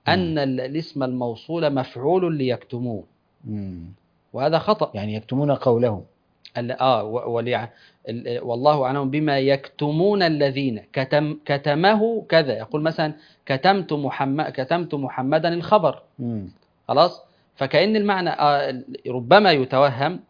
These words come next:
Speaker 1: إن الاسم الموصول مفعول ليكتمون، "والله أعلم بما يكتمون الذين قالوا لإخوانهم"،
Speaker 2: آه.
Speaker 1: فيحصل خلل في المعنى،
Speaker 2: مم.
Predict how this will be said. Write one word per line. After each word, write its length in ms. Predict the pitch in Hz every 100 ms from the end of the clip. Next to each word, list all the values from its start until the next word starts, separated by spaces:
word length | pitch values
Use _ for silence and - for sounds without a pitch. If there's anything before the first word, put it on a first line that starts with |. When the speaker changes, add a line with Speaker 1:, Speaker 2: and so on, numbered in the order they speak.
| _ _ _ -
Speaker 1:
إن 180 | 131 131
الاسم 420 | 147 180 208 180
الموصول 640 | 170 156 156 190 214 196 -
مفعول 440 | 135 135 147 202
ليكتمون، 680 | 185 151 - 147 139 127 101 - _ -
"والله 300 | 120 147 156
أعلم 200 | 147 156
بما 260 | 151 143 139
يكتمون 760 | 139 - - 151 165 202 202
الذين 540 | 175 156 151 147 190 170
قالوا 380 | - 175 170
لإخوانهم"، 580 | 156 139 123 135 123 107 - 127
Speaker 2:
آه. 40 |
Speaker 1:
فيحصل 420 | 143 185 - 156
خلل 300 | - 190 180
في 120 | - 127
المعنى، 340 | 127 101 92
Speaker 2:
مم. 240 | 110 90